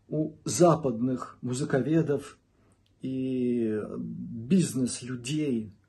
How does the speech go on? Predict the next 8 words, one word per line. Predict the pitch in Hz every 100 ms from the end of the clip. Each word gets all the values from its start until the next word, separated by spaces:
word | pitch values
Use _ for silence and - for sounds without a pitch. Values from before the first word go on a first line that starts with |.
| _ _ _ _ -
музыкальных, | 113 135 135 113 110 104 - _ _ -
там | 123
просто | 120 131
вот | -
такие | 151 135 107
квадратные | 147 147 156 131 131 123
глаза | 143 131 117 101 90
образовывались. | 135 123 127 123 113 110 113 -